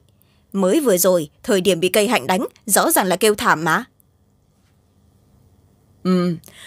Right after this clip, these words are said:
Speaker 2: thân phục ta. Về sau có thời gian, ta sẽ đánh cho các ngươi một trận nữa.
Speaker 1: Tên gia hỏa kia đánh cho sướng tay một hồi, dường như lại cảm thấy tay hơi đau. Sau đó khoát tay áo.
Speaker 2: Vâng, vâng, vâng,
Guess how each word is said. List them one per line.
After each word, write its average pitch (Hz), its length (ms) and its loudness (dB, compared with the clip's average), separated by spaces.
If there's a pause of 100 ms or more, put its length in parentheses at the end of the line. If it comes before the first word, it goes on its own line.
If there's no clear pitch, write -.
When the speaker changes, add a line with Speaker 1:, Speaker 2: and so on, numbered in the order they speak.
(320)
Speaker 2:
thân 208 200 4
phục 214 220 -2
ta. 190 260 0 (420)
Về 185 200 2
sau 185 200 2
có 254 160 2
thời 202 160 0
gian, 180 240 -2 (180)
ta 190 100 -2
sẽ 202 100 2
đánh 175 160 0
cho 254 120 -2
các 233 140 0
ngươi 240 120 2
một 170 120 2
trận 160 220 -4
nữa. 180 220 -6 (1800)
Speaker 1:
Tên 202 200 4
gia 202 140 2
hỏa 202 220 -2
kia 208 200 -2
đánh 190 260 0
cho 294 100 0
sướng 254 240 0
tay 247 180 0
một 185 140 2
hồi, 185 280 0 (260)
dường 196 260 2
như 214 80 4
lại 196 140 0
cảm 190 160 0
thấy 220 240 0
tay 240 120 0
hơi 220 140 2
đau. 208 280 0 (340)
Sau 202 220 0
đó 190 240 0
khoát 269 220 0
tay 220 120 0
áo. 208 300 -2 (1600)
Speaker 2:
Vâng, 202 220 4
vâng, 208 140 4
vâng, 240 200 2